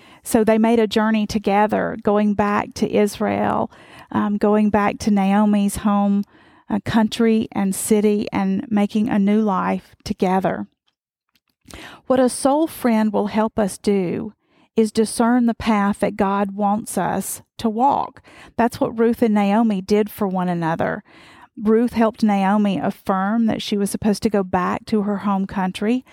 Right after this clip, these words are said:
Naomi later helps Ruth affirm that she's supposed to marry Boaz and make a new life. When we try to discern alone, when we think it's enough for it just to be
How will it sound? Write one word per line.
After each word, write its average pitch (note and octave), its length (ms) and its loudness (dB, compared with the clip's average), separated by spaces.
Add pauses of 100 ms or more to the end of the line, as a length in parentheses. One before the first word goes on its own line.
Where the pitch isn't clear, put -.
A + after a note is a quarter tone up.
(280)
Naomi A#3+ 480 4
later G3 320 2
helps G3 360 -2
Ruth A#3+ 320 0
affirm F#3 600 -2 (260)
that A#3 120 2
she's C#4 240 0
supposed B3 400 0
to G#3 100 2
marry F#3+ 260 0
Boaz G#3+ 720 0 (220)
and G#3 160 2
make G3 220 0
a F#3+ 60 2
new F#3+ 180 0
life. F#3 520 -2 (920)
When C4 260 2
we D#4 240 -2
try C4 360 -2
to B3+ 140 -2
discern G3+ 680 0
alone, F#3 760 -4 (200)
when G3 180 0
we C4+ 160 4
think G#3 340 0
it's - 180 0
enough G#3 380 2
for G3 160 -2
it F#3+ 80 -2
just G#3 240 -2
to G3+ 60 -2
be G3+ 180 0